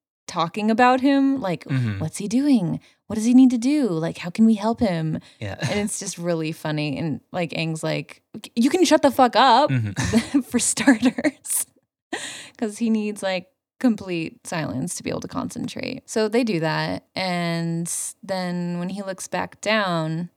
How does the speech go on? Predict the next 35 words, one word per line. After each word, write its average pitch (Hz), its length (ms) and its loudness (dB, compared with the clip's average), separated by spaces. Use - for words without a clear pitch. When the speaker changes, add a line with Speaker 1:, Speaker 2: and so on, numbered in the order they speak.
Speaker 1:
um, 170 200 -6
'cause - 100 -10
he 262 80 2
was 214 140 2
trying 170 200 -2
to 151 60 -2
meditate 147 420 -4
with 165 120 -8
his 147 160 -8
eyes 156 240 -4
closed, - 440 -10
<laughs> - 100 -20
like 135 220 -6
an - 180 -12
idiot. - 540 -6
Speaker 2:
Oh, 101 400 -2
I - 80 -
Speaker 1:
What? 185 240 0
Speaker 2:
never 113 220 2
med-, 98 400 -2
I 98 140 -4
never 95 240 -4
n-, 90 140 -6
meditated 85 600 -6
before. - 480 -12
Speaker 1:
I, - 160 -6
I 214 260 0
was 202 140 0
just 165 160 -2
making 90 240 6
Speaker 2:
Oh. - 20 2
Speaker 1:
a 147 60 0
joke. 160 380 2
Speaker 2:
Oh, 101 160 6
okay. 90 200 -2